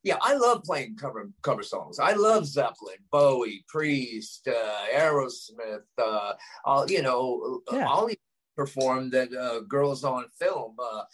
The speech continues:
Speaker 1: it doesn't bother me. Toys in the Attic. I mean, I love doing that shit. It's what I grew up on, you
Speaker 2: Mm-hmm.
Speaker 1: know. So I get a chance just to get my yayas out instead of, "Okay, here you gotta play around. You have to lay it down. You have to tell the <laughs> world." And,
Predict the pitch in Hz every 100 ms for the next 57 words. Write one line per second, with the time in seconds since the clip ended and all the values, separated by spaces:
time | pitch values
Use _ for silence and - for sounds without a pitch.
0 | - _ 117 120 143 147 143 135 135 143
1 | 120 113 131 175 123 123 123 127 135 135
2 | 127 123 127 131 131 139 143 143 214 220
3 | 277 277 135 107 95 87 - - - 98
4 | 104 147 151 165 139 156 156 196 - -
5 | - _ _ - _ - - 104 104 110
6 | - - 120 117 - _ 139 170 233 196
7 | 143 185 160 156 - 247 - 320 - -
8 | _ _ 156 151 226 226 202 185 147 190
9 | 214 131 107 110 120 117 113 117 135 123
10 | 151 143 143 139 139 147 139 135 135 135
11 | 135 143 131 131 127 127 127 123 127 123
12 | _ 113 127 131 127 120 127 127 127 123
13 | 117 110 107 120 123 110 - 127 143 139
14 | 131 147 - 175 - 156 156 143 -